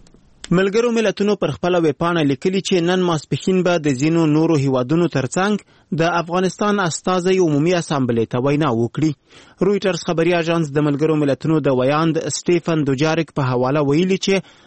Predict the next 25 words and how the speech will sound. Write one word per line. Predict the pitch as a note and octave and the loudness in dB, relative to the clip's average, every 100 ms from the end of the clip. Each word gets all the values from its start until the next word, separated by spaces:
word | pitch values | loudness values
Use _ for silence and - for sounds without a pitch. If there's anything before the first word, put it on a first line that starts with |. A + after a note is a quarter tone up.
| - | -6
د | D#3 | -2
افغانستان | E3+ E3+ F3 F3+ E3 G3 F#3 | -2 -2 -2 -2 0 -2 0
ویناوال | F3 D#3 C#3+ D3+ F3+ | 0 0 0 0 0
به | F3+ | 0
غلام | F#3 F3 D#3+ C#3+ | -2 -2 0 0
محمد | B2+ A2+ B2 C3 B2+ | 0 0 0 -2 -2
اسحاق | C#3+ B2+ D3 C#3 | -4 -2 -2 0
زی | D3+ D#3+ A#2+ | 0 0 0
وي. | C3 C3+ _ _ - | 0 -2 _ _ -4
اسحاق | D3+ D3 - | -2 -2 -2
زی | C#3+ E3 | -2 0
د | D3+ | 0
محمد | D3+ D3 B2+ C#3 | 0 0 0 0
اشرف | C3+ - C3+ | -2 -2 -2
غني | B2+ D3 D#3 | 0 0 0
په | D3 | 0
مشرۍ | C#3 - D#3+ E3+ | 0 0 0 0
د | D#3 | -2
پخواني | C#3 - C3+ D#3+ | -4 -2 0 0
دولت | C#3+ C#3+ D#3 D3 | 0 0 -2 -2
لخوا | C3+ E3+ F3+ | -4 -2 -2
په | F3 | 0
ملګرو | D#3+ C#3 D3+ D#3+ | 0 0 0 0
ملتونو | D#3 C#3 - F#3+ G3 | 2 0 0 0 0
کې | G3+ G#3 | 0 -2